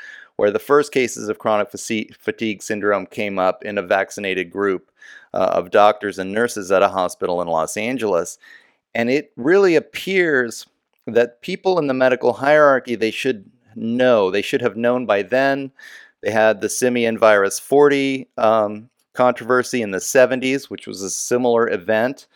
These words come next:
Um, Doctor Mikovits believes that aids could have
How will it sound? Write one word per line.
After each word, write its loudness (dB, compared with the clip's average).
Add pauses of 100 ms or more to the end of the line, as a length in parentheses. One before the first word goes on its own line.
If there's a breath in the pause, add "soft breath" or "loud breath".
(340 soft breath)
Um, -4
Doctor 2
Mikovits -2
believes -2
that -2
aids -2
could 0
have -10